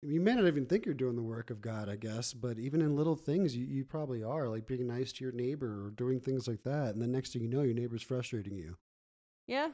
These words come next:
Speaker 1: You know, or something like that. It's like, man, at-, uh, that's technically an attack. It could be. You know, you go from one moment, like, you wanna, you wanna help, you wanna be there, you wanna do this, and then the next moment,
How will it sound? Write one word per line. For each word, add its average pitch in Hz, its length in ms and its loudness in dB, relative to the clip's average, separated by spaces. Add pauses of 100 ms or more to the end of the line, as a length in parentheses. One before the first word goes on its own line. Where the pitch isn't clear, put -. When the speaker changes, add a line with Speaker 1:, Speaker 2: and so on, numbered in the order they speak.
(220)
Speaker 1:
You 160 120 6
know, 147 140 4
or 165 80 8
something 175 320 4
like 165 200 6
that. 180 120 4
It's 156 140 0
like, 139 100 -2
man, 151 320 2
at-, 113 260 -4
uh, 127 280 0
that's 160 280 0
technically 175 580 4
an 165 260 0
attack. 156 480 -2
It 127 120 -4
could 185 220 0
be. 151 380 2 (380)
You 139 140 4
know, 131 160 4
you 147 120 6
go 151 180 8
from 135 220 0
one 147 220 4
moment, 156 520 4
like, 120 140 0
you 123 100 0
wanna, 139 220 4
you 135 120 2
wanna 139 220 2
help, 147 320 0
you 143 80 -2
wanna 131 180 2
be 131 220 2
there, 143 200 4
you 135 120 2
wanna 127 160 2
do 117 140 0
this, 127 380 2
and 123 100 -2
then 117 100 -2
the 113 80 0
next 123 320 -2
moment, 156 400 4